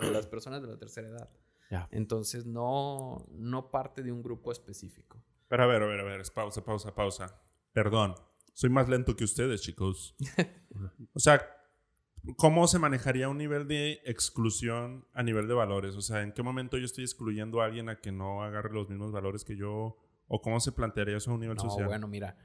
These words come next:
Speaker 1: eh, el, la formación de valores, y lo dice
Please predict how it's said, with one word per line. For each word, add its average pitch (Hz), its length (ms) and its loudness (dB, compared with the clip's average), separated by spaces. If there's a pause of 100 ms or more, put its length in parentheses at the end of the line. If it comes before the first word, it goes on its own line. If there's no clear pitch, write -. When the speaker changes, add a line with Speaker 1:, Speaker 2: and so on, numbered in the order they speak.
(480)
Speaker 1:
eh, 71 320 -8
el, 107 340 -8
la 107 280 0
formación 113 520 -4
de 156 60 -2
valores, 123 580 -4
y 110 80 -10
lo 104 120 -4
dice 104 840 -10